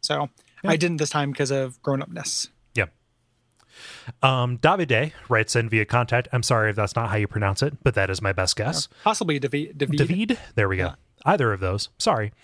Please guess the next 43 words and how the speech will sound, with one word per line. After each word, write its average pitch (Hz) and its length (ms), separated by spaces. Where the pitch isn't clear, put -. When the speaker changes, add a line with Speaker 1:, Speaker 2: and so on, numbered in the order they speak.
Speaker 2:
So, 208 200
Speaker 1:
Mm-hmm. 156 180
Speaker 2:
unlike 254 300
most 262 220
people, 135 500
uh, 107 220
following 127 540
the 107 80
show, 107 360
I 113 60
actually 147 340
never 135 300
had 123 280
any 135 200
experience 110 640
with 113 100
Paper 110 240
Mario, 101 500
as 117 280
at 131 80
the 113 60
time, 202 280
my 127 160
N 120 80
sixty-four 113 500
was 101 140
basically 98 380
just 95 240
a 110 80
Zelda 120 400
machine. 98 420
I 165 100
started 262 240
playing 190 320
it 165 160
when 131 100
it 135 100
was 120 160
announced, 131 560
uh, 117 120
as 110 140
the 117 80
next 110 200